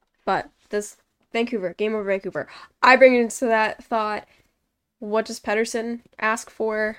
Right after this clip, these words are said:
Um, uh, 'cause he's obviously gonna get more than Nylander. Botch the defensive coverage on the second Devils goal.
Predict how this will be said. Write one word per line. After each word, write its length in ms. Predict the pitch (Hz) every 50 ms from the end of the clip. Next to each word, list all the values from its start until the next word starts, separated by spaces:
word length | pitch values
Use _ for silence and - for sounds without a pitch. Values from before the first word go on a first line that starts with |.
| - _
Um, 600 | - 196 196 196 202 196 196 196 202 202 202 220 - _ _ _ _ -
uh, 240 | - - - 190 196
'cause 180 | - 254 233
he's 300 | 208 202 202 202 - - -
obviously 340 | - 196 196 196 202 - 202
gonna 180 | 190 202 202 190
get 240 | - - 185 - -
more 220 | 208 202 208 208
than 140 | 208 208 214
Nylander. 580 | 214 208 202 208 208 208 208 202 202 202 208 - - - - - - - _ _ _ _ _ _
Botch 220 | 220 214 214 -
the 80 | - 220
defensive 300 | 208 214 202 202 220 -
coverage 300 | - 208 190 196 190 -
on 80 | 190
the 60 | 196 208
second 300 | - 226 226 - 214 208
Devils 260 | 202 196 202 196 -
goal. 420 | - 196 196 196 196 190 190 -